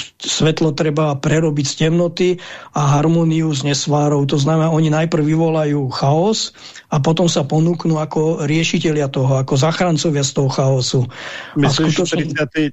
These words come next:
Speaker 2: tretí stupeň Slobodomurárov, he?
Speaker 1: Áno, p-, som nepovedal Slobodomurár.
Speaker 2: Nie, nepovedal si.
Speaker 1: Latinsky sa to volá Ordo ab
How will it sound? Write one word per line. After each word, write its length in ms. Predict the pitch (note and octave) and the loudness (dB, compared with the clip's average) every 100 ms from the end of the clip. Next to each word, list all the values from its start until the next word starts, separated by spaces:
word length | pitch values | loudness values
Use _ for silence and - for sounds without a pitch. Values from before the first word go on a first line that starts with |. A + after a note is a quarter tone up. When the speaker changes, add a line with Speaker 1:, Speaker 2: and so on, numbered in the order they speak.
| - | -4
Speaker 2:
tretí 400 | - C3+ C3+ C#3+ | -2 0 0 -4
stupeň 560 | - D3 C3 C#3 C3 | -2 -4 0 0 0
Slobodomurárov, 880 | - D3 C#3 A#2+ G#2+ G#2+ G#2 F#2+ F#2+ F2 | -2 -2 0 0 0 0 0 0 0 0
he? 100 | G2 A#2 - - | -2 -2 -4 -2
Speaker 1:
Áno, 320 | F3+ F#3+ E3 | 0 2 0
p-, 160 | C#3+ E3 | -2 -2
som 160 | - | 0
nepovedal 480 | D3+ D3+ D3+ D3 C#3 | 2 2 0 0 0
Slobodomurár. 800 | C3+ E3+ D#3+ D3 D#3 D#3 D3 C#3 | 0 0 0 0 0 0 0 0
Speaker 2:
Nie, 160 | C#3+ - | 0 -2
nepovedal 240 | G#2+ G#2+ | -2 2
si. 60 | C#3 | 2
Speaker 1:
Latinsky 480 | D#3 D#3 F3 D3+ F3 | 2 2 0 0 0
sa 160 | D#3+ | 0
to 160 | D3+ D#3+ | -2 0
volá 320 | D#3 D#3 D#3 - - - | 0 0 -2 -6 -6 0
Ordo 400 | D#3+ E3+ E3 - | 0 2 -2 -2
ab 160 | E3 | -4